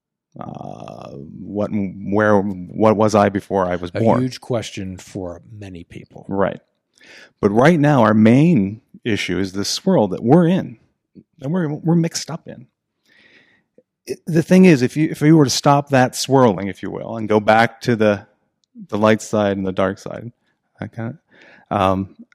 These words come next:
Speaker 1: I don't mean to use a Star Wars metaphor, but, uh,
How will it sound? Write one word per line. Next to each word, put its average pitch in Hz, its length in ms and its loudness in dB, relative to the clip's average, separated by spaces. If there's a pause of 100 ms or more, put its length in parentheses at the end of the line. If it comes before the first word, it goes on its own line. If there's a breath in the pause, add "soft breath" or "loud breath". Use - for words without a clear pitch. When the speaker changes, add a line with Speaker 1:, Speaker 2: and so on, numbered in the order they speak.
(160)
Speaker 1:
I 120 60 -6
don't 104 100 2
mean 101 140 2
to 95 60 -2
use 98 160 2
a 110 60 -2
Star 95 240 4
Wars 92 180 -4
metaphor, 87 360 -4
but, 104 200 -8 (640 loud breath)
uh, 101 380 -12